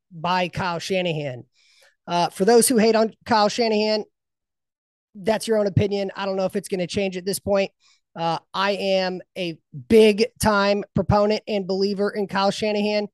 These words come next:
and what he's done since, since he's been here and turning this franchise around. But you know, that,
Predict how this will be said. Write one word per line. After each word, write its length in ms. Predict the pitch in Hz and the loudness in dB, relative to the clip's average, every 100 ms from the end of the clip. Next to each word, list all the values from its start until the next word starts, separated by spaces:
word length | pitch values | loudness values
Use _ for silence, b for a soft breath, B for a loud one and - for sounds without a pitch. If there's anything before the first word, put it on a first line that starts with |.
| _ _ | _ _
and 160 | 160 175 | -10 -6
what 140 | 190 | -6
he's 140 | 190 | -4
done 180 | 180 196 | -2 -2
since, 300 | 202 196 - | -2 -8 -6
since 180 | 214 190 | -6 -4
he's 140 | 196 | -2
been 160 | 165 196 | 0 2
here 260 | 196 196 - | 2 2 -2
and 180 | 196 170 | -6 -4
turning 220 | 202 190 | -2 -2
this 100 | 180 | -4
franchise 540 | - 190 196 202 190 190 | 0 0 2 0 0 0
around. 300 | 196 202 202 b b b b b _ 165 | 0 -2 -4 b b b b b _ -2
But 300 | 208 202 - _ _ _ _ _ _ _ _ - _ _ _ _ - | 0 0 -4 _ _ _ _ _ _ _ _ -20 _ _ _ _ -8
you 120 | 240 240 | -2 0
know, 120 | 214 | 2
that, 200 | 240 | 0